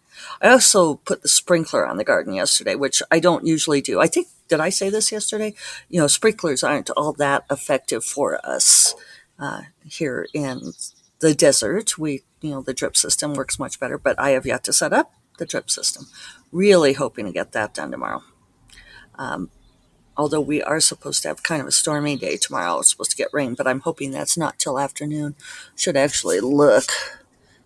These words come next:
Let's just see. Excuse my big hand. <laughs> Let's see what the weather says.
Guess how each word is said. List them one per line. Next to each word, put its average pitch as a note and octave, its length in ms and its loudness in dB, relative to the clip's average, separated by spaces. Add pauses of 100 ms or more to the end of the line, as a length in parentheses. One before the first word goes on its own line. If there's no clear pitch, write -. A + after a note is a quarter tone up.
(180)
Let's F4+ 360 0
just C#3 240 2
see. - 480 0 (840)
Excuse - 420 0
my D#3 160 4
big C#3+ 360 0
hand. D#3+ 580 -2 (1040)
<laughs> - 540 -6 (1900)
Let's G#3 340 -2
see C3+ 240 2
what - 220 -8
the F#2 80 -8
weather C#2 320 -2
says. - 720 0